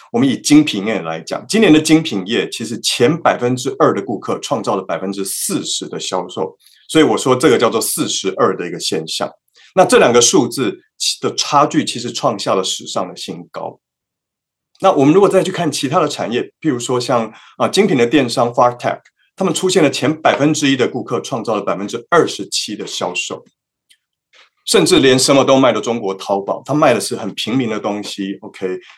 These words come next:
前百分之三的顾客也占了将近百分之二十的业绩。因此，今年全球各大企业都聚焦在重新去检验自己现有的顾客。我们试着去找出最有贡献的顾客，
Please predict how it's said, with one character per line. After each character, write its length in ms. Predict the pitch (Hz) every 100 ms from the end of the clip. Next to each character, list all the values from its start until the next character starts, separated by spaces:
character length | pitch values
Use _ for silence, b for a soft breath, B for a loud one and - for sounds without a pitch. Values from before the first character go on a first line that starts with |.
| B
前 220 | - 160
百 180 | 160 113
分 160 | 117
之 120 | 117 120
三 340 | - 165 160
的 80 | 120
顾 160 | -
客 240 | - 110 95
也 120 | 98 - _
占 220 | - 110
了 100 | 90
将 340 | - - 110 113
近 240 | 117 90 -
百 160 | 87
分 160 | 101 101
之 240 | - -
二 160 | - 175
十 280 | - - -
的 160 | 95 -
业 160 | 113 92 -
绩。 320 | - 90 92 _ - _ _ _ _ _ _ - B B B
因 180 | 226 233
此， 240 | - - - _ -
今 160 | 202
年 180 | 170 104
全 240 | - 131
球 180 | 147 120
各 200 | 117 143
大 180 | 120 110
企 220 | - 117
业 80 | 107
都 160 | 117 110
聚 180 | 127
焦 160 | 120 113
在 160 | 110 98
重 340 | - 98 113
新 220 | 120 135
去 140 | 127 -
检 280 | - 92
验 220 | 101 101 85
自 160 | 190
己 180 | - 107
现 260 | - - 147
有 100 | 95
的 120 | 78
顾 160 | - 95
客。 300 | - 78 - _ b b
我 60 | 120
们 80 |
试 220 | 139 - 170
着 80 |
去 140 | 139 -
找 240 | 123 104
出 180 | 98 143
最 200 | - 185
有 140 | 101
贡 160 | 98 120
献 160 | 95 107
的 100 | 92
顾 200 | 101 -
客， 260 | - -